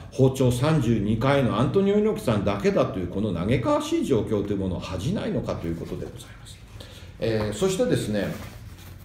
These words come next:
このフリップというのは、去年の私があの、九月の番組でお見せした内容でございます。もう一回リサイクルで持ってきて番組で使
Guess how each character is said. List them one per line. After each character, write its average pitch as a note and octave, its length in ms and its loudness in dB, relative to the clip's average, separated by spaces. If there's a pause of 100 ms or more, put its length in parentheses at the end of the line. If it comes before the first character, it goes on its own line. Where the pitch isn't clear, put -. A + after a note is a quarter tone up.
(560)
こ F#3 160 2
の A3+ 340 6
フ A3+ 100 2
リ A3+ 140 4
ッ - 140 -4
プ - 60 -6
と C3+ 100 2
い A#2+ 40 6
う A2 40 4
の G#2+ 80 0
は、 G2+ 180 -2
去 B3+ 160 8
年 F3+ 340 4
の C3 240 6
私 A#2+ 380 2
が B2 120 4
あ B2 40 6
の、 B2+ 300 2
九 G#4 100 0
月 F4 360 0
の A#2 200 4
番 A#2 240 4
組 A2+ 180 0
で G#2 60 0
お G2+ 60 0
見 G#2 100 -2
せ G2+ 160 -4
し - 80 -8
た F#2 80 0
内 F#2 260 -2
容 E2+ 120 -2
で F2+ 80 -4
ご E2 140 -4
ざ D2+ 100 -6
い - 20 -10
ま C2+ 60 -10
す。 - 60 -16 (180)
も E3 100 8
う G#3+ 60 8
一 G#3+ 80 -2 (100)
回 D#3+ 220 4 (500)
リ B2 120 6
サ C#3 160 6
イ C3 60 4
ク A2+ 100 -2
ル G2 80 -2
で G2 100 -2
持 F#2+ 140 -2
っ G2 60 -6
て G#2+ 120 -2
き - 80 -8
て D#3 100 0
番 A2+ 220 4
組 F#2 160 -2
で E2+ 80 -4
使 - 100 -10